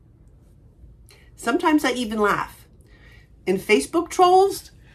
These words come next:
<sighs> you know, the ones who slam you by giving you helpful information,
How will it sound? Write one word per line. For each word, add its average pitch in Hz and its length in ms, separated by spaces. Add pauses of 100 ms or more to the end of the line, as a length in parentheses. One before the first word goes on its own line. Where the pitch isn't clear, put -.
(280)
<sighs> - 300 (640)
you 269 200
know, 190 420
the 226 180
ones 240 360
who 220 880 (2250)
slam 233 640
you 226 260
by 214 200
giving 208 340
you 190 140
helpful - 640
information, 262 1300